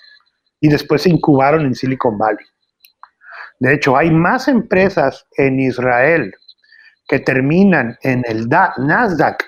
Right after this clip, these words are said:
o en las bolsas de valores mundiales, más que todas las empresas europeas juntas.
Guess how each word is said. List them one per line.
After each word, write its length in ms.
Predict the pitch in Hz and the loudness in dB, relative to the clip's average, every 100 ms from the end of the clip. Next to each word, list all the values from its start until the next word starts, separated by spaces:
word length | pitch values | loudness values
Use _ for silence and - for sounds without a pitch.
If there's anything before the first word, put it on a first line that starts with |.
| - | -4
o 80 | |
en 60 | 123 | -4
las 120 | 101 | -2
bolsas 300 | 113 190 208 | -2 -2 0
de 80 | 156 | 0
valores 400 | 110 113 160 175 | 0 0 0 -2
mundiales, 520 | 131 113 170 214 120 _ - - - - | -6 -4 -2 -2 -4 _ -20 -20 -20 -6
más 240 | 135 190 | -2 -2
que 120 | - 208 | -2 -4
todas 320 | - 185 214 | -2 0 2
las 160 | 202 | 0
empresas 480 | 151 131 156 156 165 | -2 -2 -2 -2 -2
europeas 540 | 151 123 120 139 156 - | 0 0 -2 0 0 -2
juntas. 1040 | 151 139 117 - - - - _ - _ | -2 -2 -4 -10 -14 -20 -20 _ -20 _